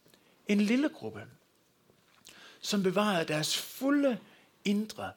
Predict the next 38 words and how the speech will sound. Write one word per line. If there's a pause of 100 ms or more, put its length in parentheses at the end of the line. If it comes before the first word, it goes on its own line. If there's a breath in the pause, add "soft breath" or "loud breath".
(180 soft breath)
frihed. (1080)
Selv
på
trods
af
det,
de
mødte. (1800 soft breath)
Og
Viktor
Frankl
siger, (560 loud breath)
at (500 soft breath)
den
her
gruppe,
de
var
selv, (460)
de
var
i
stand
til
selv
at
være
venlige. (520 soft breath)
Selvom
de
blev
mødt
med
så
meget
brutalitet
og
ondskab,